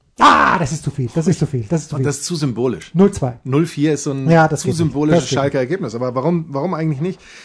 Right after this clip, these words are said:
Speaker 2: Äh, Leverkusen, ohnehin eine Mannschaft, die, die relativ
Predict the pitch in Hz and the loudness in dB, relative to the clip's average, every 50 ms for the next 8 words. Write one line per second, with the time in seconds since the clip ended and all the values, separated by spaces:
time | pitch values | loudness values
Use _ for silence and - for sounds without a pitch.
0 | - - - - 127 131 135 151 160 175 165 - 175 175 170 165 165 165 160 - | -20 -20 -16 -10 -8 -4 -4 -2 -2 -2 -4 -2 -2 -2 0 0 -4 -4 -6 -8
1 | _ _ _ _ _ _ _ - - _ - - _ - 160 165 170 147 131 156 | _ _ _ _ _ _ _ -20 -20 _ -20 -20 _ -8 -6 -4 -4 -2 -2 -2
2 | 190 196 170 135 135 156 170 - 185 170 165 160 - - - - _ _ _ 147 | 0 0 -2 -2 -2 -4 -4 -4 -4 -4 -4 -6 -10 -20 -20 -20 _ _ _ -12
3 | - 156 151 156 156 151 151 151 151 143 - - - - - - - _ _ 156 | -8 -6 -4 -2 -2 0 0 -2 -2 -6 -12 -18 -20 -20 -20 -20 -20 _ _ -12
4 | 151 151 139 143 185 196 - 202 185 - - - - | -10 -8 -6 -6 -6 -6 -6 -8 -10 -10 -14 -18 -20